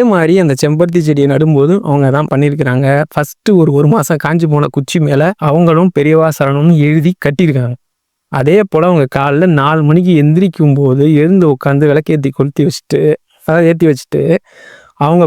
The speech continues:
பெரியவா கிட்ட தான் அழுதுருக்குறாங்க. அவங்களுக்கு தெரிஞ்ச ஒரே மந்திரம் மகா பெரியவா சரணம், மகா பெரியவா சரணம். அதாவது பெரியவா சரணத்தை தான் அவங்க மகா பெரியவா சரணம்ன்றாங்க.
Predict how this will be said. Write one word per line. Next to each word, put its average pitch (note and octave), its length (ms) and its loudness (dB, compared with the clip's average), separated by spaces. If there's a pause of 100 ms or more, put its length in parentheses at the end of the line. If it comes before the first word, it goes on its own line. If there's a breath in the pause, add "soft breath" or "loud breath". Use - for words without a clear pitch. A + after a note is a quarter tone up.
பெரியவா E3 400 2
கிட்ட C#3+ 200 0
தான் F3 160 0
அழுதுருக்குறாங்க. C#3+ 540 0
அவங்களுக்கு C3+ 400 -2
தெரிஞ்ச F#3 260 0 (100)
ஒரே D3 340 2
மந்திரம் D#3 440 0 (200)
மகா C3+ 280 0
பெரியவா C#3+ 340 0
சரணம், C#3+ 380 -2
மகா C3+ 200 0
பெரியவா C3+ 280 -2
சரணம். C#3+ 240 -6
அதாவது F3 200 0
பெரியவா F3+ 260 2
சரணத்தை D#3 400 -2
தான் G3 120 0
அவங்க F#3+ 160 0
மகா D3+ 160 2
பெரியவா D#3 260 0
சரணம்ன்றாங்க. D3 520 -2